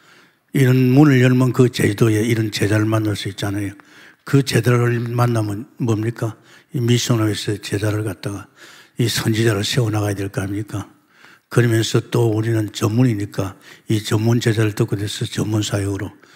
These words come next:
그러면서 또 우리는 그 지역을 완전히 살릴 수 있는 지교회, 이런 것이 이제 우리는 선지자, 이런 선지자를 통해서 일어나야 돼요. 그래서 여러분 참 중요합니다.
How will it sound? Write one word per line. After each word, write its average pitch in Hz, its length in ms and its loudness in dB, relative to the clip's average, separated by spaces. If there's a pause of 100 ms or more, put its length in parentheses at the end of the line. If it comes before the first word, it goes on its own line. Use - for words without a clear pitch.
(240)
그러면서 107 540 -2 (100)
또 113 240 -2 (240)
우리는 104 440 -2
그 107 200 -4
지역을 120 520 2 (300)
완전히 110 440 0
살릴 104 320 0
수 107 140 -6
있는 101 160 -6
지교회, 107 600 -4 (800)
이런 135 200 2
것이 117 320 -2
이제 104 160 -8 (460)
우리는 101 240 -6
선지자, 110 580 -6
이런 139 300 0
선지자를 117 500 -4
통해서 104 460 -6
일어나야 92 340 -10
돼요. - 160 -20 (560)
그래서 117 320 -4
여러분 123 340 -2
참 139 420 -6
중요합니다. 110 920 -4